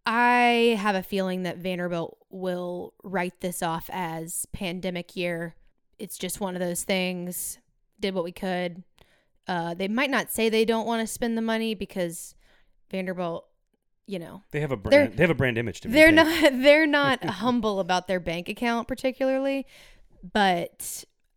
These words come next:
Speaker 2: But
Speaker 1: I think
Speaker 2: s-, but
Speaker 1: Mason gets
Speaker 2: stingy when it
Speaker 1: another
Speaker 2: comes to athletics.
Speaker 1: Don't get me started.
Speaker 2: <laughs>
Speaker 1: But I, I think Mason gets another shot at it.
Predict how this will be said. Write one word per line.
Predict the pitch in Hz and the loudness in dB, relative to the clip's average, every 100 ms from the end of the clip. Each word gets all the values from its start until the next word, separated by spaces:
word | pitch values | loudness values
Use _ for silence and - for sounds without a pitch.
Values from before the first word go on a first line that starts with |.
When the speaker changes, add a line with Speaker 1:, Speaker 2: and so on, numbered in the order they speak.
| _ _ | _ _
Speaker 2:
But | - | 0
Speaker 1:
I | 233 | 6
think | 277 233 | 6 8
Speaker 2:
s-, | |
but | 226 | 6
Speaker 1:
Mason | 214 226 | 8 8
gets | 226 | 8
Speaker 2:
stingy | 220 | 6
when | 202 | 6
it | 208 | 6
Speaker 1:
another | 165 | 2
Speaker 2:
comes | 143 | 0
to | 131 | -2
athletics. | 110 110 82 - - - - 226 _ - - - 220 | -2 -2 -4 -8 -20 -20 -20 -20 _ -20 -20 -18 0
Speaker 1:
Don't | 220 202 | 2 2
get | |
me | 185 | -2
started. | - 175 165 156 147 131 | -2 -2 -2 -10 -12 -8
Speaker 2:
<laughs> | - 185 | -4 4
Speaker 1:
But | 240 220 208 - - _ | 8 8 6 2 -10 _
I, | 208 - | -8 -2
I | 240 | -2
think | 254 254 | 0 0
Mason | 214 190 196 | 0 -2 -4
gets | 190 190 | -4 -2
another | 180 170 | -2 -4
shot | 165 185 170 175 | -4 -2 0 -2
at | 170 | -4
it. | 170 165 | -6 -10